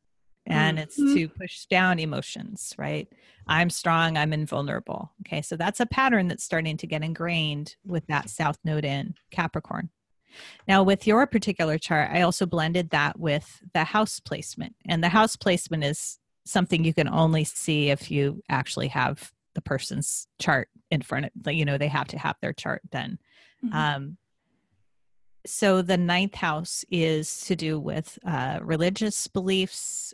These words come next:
Speaker 1: uh, worldview, philosophy. Uh, and so how I,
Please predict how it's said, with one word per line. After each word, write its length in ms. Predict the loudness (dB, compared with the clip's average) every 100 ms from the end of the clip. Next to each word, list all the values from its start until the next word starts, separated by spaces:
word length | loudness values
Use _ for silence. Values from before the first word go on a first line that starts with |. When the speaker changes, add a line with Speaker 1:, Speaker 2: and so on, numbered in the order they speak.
| -6
Speaker 1:
uh, 140 | -2
worldview, 960 | -2 0 2 2 0 -4 -2 0 0 -2
philosophy. 880 | -2 0 0 -2 -8 -6 -6 -6 -8 _ _ -20 _ _ _ -6
Uh, 300 | -4 -4 -8 -12 _
and 400 | 2 2 4 0 -8 -10
so 240 | -4 -2
how 280 | 0 2 2
I, 640 | 4 4 6 6 2 -2